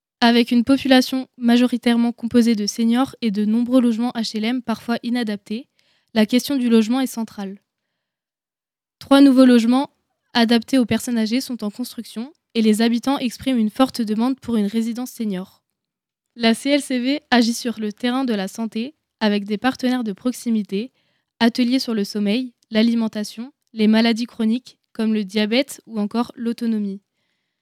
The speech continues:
Des campagnes de dépistage sont menées, notamment auprès des femmes, dans un langage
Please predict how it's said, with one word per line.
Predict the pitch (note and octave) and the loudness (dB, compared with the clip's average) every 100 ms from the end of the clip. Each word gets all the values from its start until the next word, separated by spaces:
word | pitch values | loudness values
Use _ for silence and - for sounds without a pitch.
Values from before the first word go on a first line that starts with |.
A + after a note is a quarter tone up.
| _ _ _ _ _ _ | _ _ _ _ _ _
Des | G#3+ A#3 | 0 0
campagnes | - B3+ C4+ C#4+ B3 | 4 2 6 4 4
de | G#3 | 0
dépistage | G3+ A#3 B3 - C4+ C4 | -6 -6 -8 -2 0 0
sont | - A3+ | -4 -2
menées, | G#3+ A3 B3+ D#4+ - | 2 2 0 -6 -4
notamment | A3+ A3+ A#3 A#3 A#3+ - | -2 -2 -2 -2 -4 -8
auprès | A#3 - A#3 | -10 -6 -6
des | G#3+ | -6
femmes, | - A3 C4+ B3 _ _ | -6 -6 -6 -10 _ _
dans | A3 A3 | -2 0
un | G#3+ | -2
langage | G#3+ A3+ A#3+ A#3 | -2 -2 -2 -2